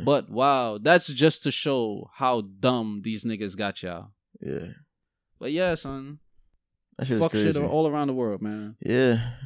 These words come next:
Speaker 2: yeah. And speaking of that, we gonna dive into this too because we both posted some shit on, uh, you posted it on, um,
Speaker 1: I G.
Speaker 2: on I G. I posted it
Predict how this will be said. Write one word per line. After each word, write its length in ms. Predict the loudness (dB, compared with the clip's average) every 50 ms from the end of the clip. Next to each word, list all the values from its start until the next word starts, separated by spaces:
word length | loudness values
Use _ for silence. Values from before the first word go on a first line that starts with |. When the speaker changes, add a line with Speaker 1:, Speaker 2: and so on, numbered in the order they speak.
| -14 -12 -10 -4
Speaker 2:
yeah. 360 | 0 2 4 4 4 4 2 -2 -6 -12 -14 0 6
And 100 | 6 6
speaking 240 | 8 8 6 6 6
of 80 | 6 6
that, 160 | 6 6 8
we 80 | 8 8
gonna 200 | 8 8 8 10
dive 240 | 10 10 10 10
into 200 | 8 6 6 6
this 180 | 6 6 6 6
too 280 | 6 8 10 10 10 8
because 500 | 6 6 8 10 10 10 8 6 4 0 _ _ _ -20 -20 -20 -20 -20 _ _ _ _ _ _ _ _ _ _ -20 -20 -20 -20 -20 -20 -20 -20 -20 _ _ _ _ 8
we 180 | 10 10 10
both 360 | 12 12 12 12 12 12 10
posted 440 | 8 8 10 10 10 8 6 0 2
some 160 | 2 2 0
shit 220 | 2 2 2 4 6
on, 240 | 6 6 6 4 4
uh, 140 | 4 4 6
you 180 | 6 6 4 4
posted 400 | 6 8 8 8 6 4 2 4
it 160 | 4 6 6
on, 220 | 6 4 4 4
um, 640 | 4 4 4 4 4 4 4 4 2 0 -2 -4 -6 -10 -20 _ -8 -4
Speaker 1:
I 160 | -2 -2 -2
G. 240 | -2 -2 -6 -6 -8 _ _ _ 2
Speaker 2:
on 140 | 4 6
I 200 | 8 8 8 8 6
G. 200 | 6 6 6 6
I 120 | 6 4 4
posted 420 | 4 4 4 4 2 2 2 4
it 200 | 4 4 2